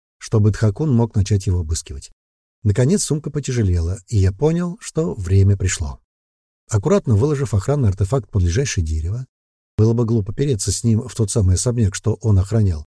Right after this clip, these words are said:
Вдруг он сработает там на меня же, как на взломщика. Я подошел к дому вплотную.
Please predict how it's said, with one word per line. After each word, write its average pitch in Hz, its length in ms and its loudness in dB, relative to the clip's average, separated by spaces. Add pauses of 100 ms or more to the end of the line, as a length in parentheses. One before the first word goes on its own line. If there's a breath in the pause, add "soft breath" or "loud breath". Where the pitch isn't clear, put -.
(260)
Вдруг 147 260 0
он 139 100 0
сработает 113 500 0 (140)
там 117 200 2
на 123 60 4
меня 131 340 4
же, 87 120 -4
как 101 200 -2
на 120 120 0
взломщика. 113 680 -2 (280)
Я 110 160 0
подошел 165 460 -2
к 107 100 0
дому 98 220 2
вплотную. 78 560 -8